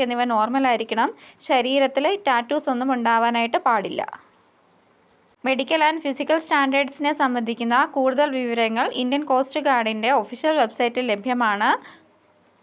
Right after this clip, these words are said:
അപേക്ഷ സമർപ്പിക്കേണ്ട അവസാന തീയതി ഇരുപത്തിനാല് പന്ത്രണ്ട് രണ്ടായിരത്തി ഇരുപത്തിനാലാണ്. അപേക്ഷ സമർപ്പിക്കേണ്ട ഒഫീഷ്യൽ വെബ്സൈറ്റ് ഡബ്ല്യു ഡബ്ല്യു ഡബ്ല്യു ഡോട്ട് ജോയിൻ ഇന്ത്യൻ കോസ്റ്റ് ഗാർഡ് ഡോട്ട് സി ഡാക് ഡോട്ട് ഇൻ ആണ്. അപേക്ഷ സമർപ്പിക്കാൻ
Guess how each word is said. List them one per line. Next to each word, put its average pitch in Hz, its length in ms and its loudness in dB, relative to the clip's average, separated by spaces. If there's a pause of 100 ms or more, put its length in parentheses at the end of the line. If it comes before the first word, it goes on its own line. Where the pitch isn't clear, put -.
(320)
അപേക്ഷ 285 340 -2
സമർപ്പിക്കേണ്ട 311 600 2
അവസാന 277 280 2 (100)
തീയതി 254 320 -2 (160)
ഇരുപത്തിനാല് 269 600 2
പന്ത്രണ്ട് 254 340 0 (120)
രണ്ടായിരത്തി 254 440 0
ഇരുപത്തിനാലാണ്. 247 760 0 (200)
അപേക്ഷ 240 240 0 (100)
സമർപ്പിക്കേണ്ട 294 460 2
ഒഫീഷ്യൽ 240 340 0
വെബ്സൈറ്റ് 247 500 0 (140)
ഡബ്ല്യു 247 240 2 (100)
ഡബ്ല്യു 254 320 2
ഡബ്ല്യു 240 260 0 (140)
ഡോട്ട് 302 220 2 (160)
ജോയിൻ 233 380 2 (520)
ഇന്ത്യൻ 285 280 0 (120)
കോസ്റ്റ് 277 400 0
ഗാർഡ് 254 260 4 (160)
ഡോട്ട് 254 420 2 (100)
സി 277 120 -6 (140)
ഡാക് 262 320 2
ഡോട്ട് 233 260 4
ഇൻ 247 80 -2 (120)
ആണ്. 208 180 0 (1080)
അപേക്ഷ 269 240 0 (140)
സമർപ്പിക്കാൻ 311 440 2